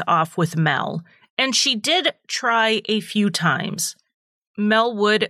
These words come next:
generally blame Brenda for the issues in the relationship, and at her low points,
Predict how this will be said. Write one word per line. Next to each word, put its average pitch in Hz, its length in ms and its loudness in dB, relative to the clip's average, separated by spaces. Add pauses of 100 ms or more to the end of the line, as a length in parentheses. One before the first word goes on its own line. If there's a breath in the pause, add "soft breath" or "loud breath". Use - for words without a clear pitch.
generally 196 640 2
blame 196 640 0 (100)
Brenda 190 380 0
for 190 280 0
the 170 220 -2
issues 180 380 2
in 180 140 4
the 170 80 2
relationship, 202 920 0
and 180 140 -4
at 208 240 -2
her 240 200 0
low 214 300 0
points, 269 800 0